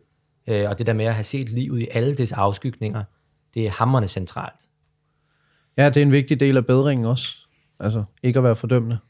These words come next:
Speaker 1: Ja, og, og jeg kan huske, en af de første ting, jeg tænkte, da jeg kom i behandling og mødte alle de andre alkoholikere, narkomaner og ludomaner, det var, at jeg tænkte, "Hold kæft, øh, nogle dejlige mennesker." Og der, på trods af, at jeg selv blev ludoman, så blev jeg overrasket over, "Jamen, det er jo gode mennesker."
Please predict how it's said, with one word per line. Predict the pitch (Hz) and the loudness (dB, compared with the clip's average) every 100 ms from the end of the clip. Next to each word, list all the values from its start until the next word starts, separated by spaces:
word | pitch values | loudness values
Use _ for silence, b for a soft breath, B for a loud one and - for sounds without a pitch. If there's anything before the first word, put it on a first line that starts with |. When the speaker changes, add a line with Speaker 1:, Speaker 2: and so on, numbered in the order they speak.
| - | 2
Speaker 1:
Ja, | 107 101 | 2 2
og, | - 117 | 2 4
og | 110 101 98 | 6 4 2
jeg | 104 | 0
kan | 98 | 0
huske, | 113 117 | -2 -2
en | |
af | 113 | -4
de | 110 | 0
første | 113 120 | 0 0
ting, | - 123 | -4 -4
jeg | 117 | -2
tænkte, | 110 110 | -2 0
da | |
jeg | 117 | 0
kom | 104 104 | 0 -2
i | |
behandling | 98 104 95 - 117 113 | 0 0 0 -2 -4 -2
og | 98 | 0
mødte | 104 127 | 0 0
alle | 107 | -2
de | 104 | -2
andre | 90 98 110 | -2 -2 -4
alkoholikere, | 101 92 95 107 120 104 98 | -4 -4 -4 -2 -2 -2 -2
narkomaner | 95 90 95 107 110 | -2 -2 -4 -2 -4
og | |
ludomaner, | 101 92 98 101 | -4 -4 -4 -4
det | 104 | -2
var, | 101 | 0
at | |
jeg | 101 | 0
tænkte, | - 98 - _ _ _ _ | -2 -6 -8 _ _ _ _
"Hold | 107 | -4
kæft, | - 131 139 - 107 | 2 2 2 -2 -2
øh, | 92 87 | -2 -2
nogle | 87 85 | -4 -4
dejlige | 90 95 101 | -4 -2 -2
mennesker." | 90 95 113 104 _ _ _ _ | -4 -6 -8 -10 _ _ _ _
Og | - | -2
der, | 107 | 0
på | - | 0
trods | - 117 | 2 2
af, | 113 | 0
at | |
jeg | 104 | -4
selv | 113 | -6
blev | - 107 | -4 -6
ludoman, | 101 98 107 113 | -4 -4 -6 -6
så | 107 | -8
blev | 117 104 | -6 -4
jeg | 95 | -4
overrasket | 87 117 117 98 - 110 | -2 0 2 -2 -4 -6
over, | 98 107 | -6 -4
"Jamen, | 101 92 | -6 -4
det | |
er | 104 | -6
jo | 98 | 0
gode | 117 139 | 2 4
mennesker." | 117 143 - | 2 2 -2